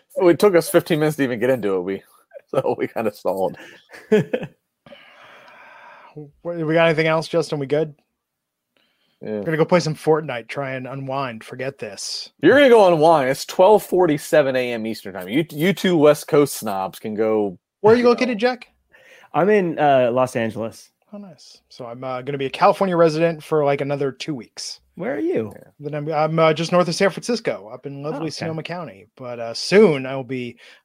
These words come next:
Speaker 3: a resident of Nevada. And, uh,
Speaker 2: Mm.
Speaker 3: looking forward to that.
Speaker 1: Uh,
Speaker 2: They
Speaker 1: I'm gonna
Speaker 2: got,
Speaker 1: set
Speaker 2: they got, they got great bathrooms there. You're gonna love it.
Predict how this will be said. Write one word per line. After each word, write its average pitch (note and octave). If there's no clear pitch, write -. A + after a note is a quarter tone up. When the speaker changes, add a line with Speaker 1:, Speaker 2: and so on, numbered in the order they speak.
Speaker 3:
a A#2
resident D3+
of C#3
Nevada. C3
And, A#2
uh, D#3
Speaker 2:
Mm. G#2
Speaker 3:
looking B2+
forward C#3
to C3+
that. B2+
Speaker 1:
Uh, A2
Speaker 2:
They A#2
Speaker 1:
I'm A2
gonna C3+
Speaker 2:
got, B2
Speaker 1:
set B2+
Speaker 2:
they C3+
got, C3+
they C#3+
got C#3
great C#3
bathrooms C#3
there. G#2
You're G#2+
gonna A#2
love D3
it. -